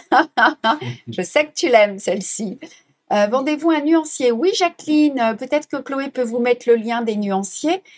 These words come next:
Il se trouve dans la rubrique des fournitures et ça vous aidera pour trier vos fils. Euh, so, the tape today, it's, uh, this one.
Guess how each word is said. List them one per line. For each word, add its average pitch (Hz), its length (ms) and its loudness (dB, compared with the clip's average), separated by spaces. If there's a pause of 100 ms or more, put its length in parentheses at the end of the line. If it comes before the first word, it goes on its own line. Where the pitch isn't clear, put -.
(140)
Il 226 100 -4
se 247 140 -2
trouve 262 280 -6
dans 247 120 -2
la 233 140 0
rubrique 262 340 -6
des 247 140 0
fournitures 311 800 0
et 196 80 -4
ça 185 160 -6
vous 185 180 -6
aidera 240 280 -2
pour 254 180 -10
trier 247 320 -4
vos 247 160 4
fils. 185 360 -8 (600)
Euh, 226 160 2
so, 285 320 0
the 294 140 -4 (120)
tape 330 240 -2
today, 285 640 0
it's, 262 260 -8
uh, 190 180 0
this 214 340 -6
one. 226 440 0